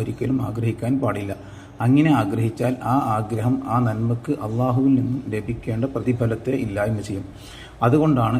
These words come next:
എൻ്റെ നമസ്കാരവും എൻ്റെ മറ്റു ആരാധനകളും എൻ്റെ ജീവിതവും മരണവും ലോകരക്ഷിതാവായ അള്ളാഹുവിനാകുന്നു എന്ന് നമസ്കാരത്തിലെ പ്രാരംഭ പ്രാർത്ഥനയിൽ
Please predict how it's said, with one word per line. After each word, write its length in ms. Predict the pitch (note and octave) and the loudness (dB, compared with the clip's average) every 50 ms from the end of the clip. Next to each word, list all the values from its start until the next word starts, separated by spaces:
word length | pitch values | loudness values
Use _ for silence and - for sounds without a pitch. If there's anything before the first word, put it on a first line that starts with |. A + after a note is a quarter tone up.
| A#2+ G#2 G#2+ | -2 -2 -2
എൻ്റെ 180 | A#2 B2 C#3 C#3+ B2+ | 0 0 2 2 0
നമസ്കാരവും 600 | A2+ A2+ - - - C#3 C3+ C3+ C#3 C#3 C3+ C#3+ C3+ - A2+ | 0 -2 -4 -4 0 2 4 4 4 4 2 2 0 -4 -4
എൻ്റെ 200 | A2+ A#2 B2+ B2+ B2 A#2 | -2 0 0 2 2 2
മറ്റു 260 | A#2 A#2+ - - C#3+ C#3+ A#2+ A#2 | 0 -2 -4 -2 0 0 2 2
ആരാധനകളും 680 | A#2+ B2+ C3+ C#3 C3 C3+ C3 C3+ C3 C3 C3+ C#3 - - - - - - - A#2 | 2 2 2 2 2 2 2 2 4 4 4 4 4 2 -4 -8 -12 -10 -6 -4
എൻ്റെ 200 | A#2 B2+ C#3 C3+ A2+ G#2 | -2 0 0 0 0 0
ജീവിതവും 460 | A#2 B2 C3 C#3 C#3 C3+ C#3 C3+ C3+ B2 | 2 2 2 2 2 2 4 6 6 6
മരണവും 360 | A#2 A2+ A#2 A#2+ B2 C3 C3+ C3+ C3+ A#2+ A2 | 4 2 2 2 2 2 0 0 -2 -4 -4
ലോകരക്ഷിതാവായ 840 | A2+ A#2 B2 C3+ C3 B2 B2 - B2+ B2+ B2+ B2 B2 B2 B2 B2 B2+ B2+ - G#2+ | -2 0 0 0 0 -2 -2 -2 -2 0 0 0 2 2 2 0 0 -2 -4 -8
അള്ളാഹുവിനാകുന്നു 800 | G2+ G#2 A#2 B2+ B2 C3+ C3+ C3+ C3 A#2+ A#2 A#2 A#2+ B2 B2 B2 A#2+ A2+ | -8 -4 -2 0 2 4 4 4 4 4 2 0 2 0 0 0 0 0
എന്ന് 140 | A2 B2+ C3+ - G#2 | 0 -2 -2 -2 -4
നമസ്കാരത്തിലെ 720 | G#2+ A2+ A#2 - - B2+ B2+ C3 B2+ B2 - - - C3+ C3 C3 | -6 -6 -8 -8 -6 -4 -2 -2 -2 -2 -4 -2 -2 -2 -4 -2
പ്രാരംഭ 380 | A#2 A2+ A#2 A#2+ B2 C3 C#3+ C#3+ C#3 - - | -4 -2 0 0 0 0 0 -2 -4 -6 -4
പ്രാർത്ഥനയിൽ 520 | A2+ A#2 A#2 - - A#2+ A#2 A#2 C3 C#3 | -4 -4 -4 -4 -2 -2 2 2 2 2